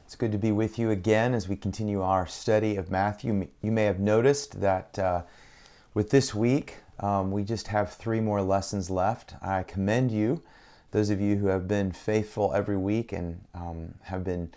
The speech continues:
uh, consistent and disciplined in this. This has been a good and rich study, and we want to finish strong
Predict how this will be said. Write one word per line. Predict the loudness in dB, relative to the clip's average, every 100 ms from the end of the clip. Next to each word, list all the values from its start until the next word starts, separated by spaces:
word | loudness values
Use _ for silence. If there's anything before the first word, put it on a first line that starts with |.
| -18 -20 -20 -14
uh, | -12
consistent | -6 -4 -2 -2 0 -2 0
and | 0
disciplined | 0 0 -2 -2 -2 0
in | 0
this. | -2 -2
This | -6
has | -6
been | -4 -2
a | -2
good | 4 4 4
and | -2 -2
rich | -2 -2
study, | -4 -2 0 0
and | 0
we |
want | -2 -4
to | -6
finish | -4 -4 -4
strong | -6 -2 0 0 -4